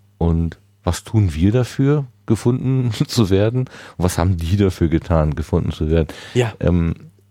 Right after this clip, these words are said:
Speaker 1: die, ich glaube, dass diese Frage, was,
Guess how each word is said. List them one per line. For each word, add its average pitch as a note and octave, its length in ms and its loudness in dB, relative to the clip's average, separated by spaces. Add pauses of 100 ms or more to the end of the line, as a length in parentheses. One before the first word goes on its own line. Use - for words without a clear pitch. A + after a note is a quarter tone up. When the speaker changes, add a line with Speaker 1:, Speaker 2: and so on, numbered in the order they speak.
(560)
Speaker 1:
die, F#2+ 340 0 (1300)
ich G#2+ 140 0
glaube, C#3 760 2 (2750)
dass - 340 -2
diese G#2 420 -2
Frage, A2 560 2
was, G2 280 0